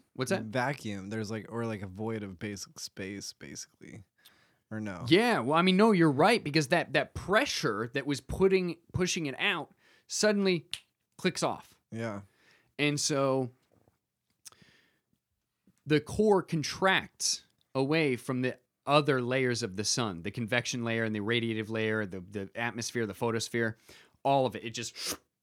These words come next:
Speaker 1: in without any time for the rest of the sun to even react, because it
Speaker 2: Mm-hmm.
Speaker 1: moves at nearly one quarter of light speed when it
Speaker 2: Damn.
Speaker 1: collapses.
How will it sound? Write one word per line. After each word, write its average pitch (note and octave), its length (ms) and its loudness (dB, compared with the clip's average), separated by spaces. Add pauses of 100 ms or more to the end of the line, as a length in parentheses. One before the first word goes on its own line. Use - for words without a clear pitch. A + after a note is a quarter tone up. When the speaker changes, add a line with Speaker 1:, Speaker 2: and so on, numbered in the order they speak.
(400)
Speaker 1:
in A#2 260 0
without C3 420 0 (140)
any D#3 220 2
time C3 340 -2
for A#2+ 200 -2
the A2 260 -4
rest B2 280 0
of A#2+ 100 -6
the A#2 60 -4
sun A2+ 220 -2
to A#2 60 -4
even A2+ 180 -2
react, G2+ 440 -4
because A#2 240 -2
it A#2 80 -4
Speaker 2:
Mm-hmm. A#2+ 100 -8
Speaker 1:
moves C3+ 460 0
at A2 140 -6
nearly C3 400 -4
one A#2+ 260 -4
quarter B2 340 -6
of F#2+ 100 -8
light G#2+ 220 -8
speed G2 380 -6
when F2 140 -10
it - 60 -14
Speaker 2:
Damn. D3+ 100 -8
Speaker 1:
collapses. B2+ 640 -4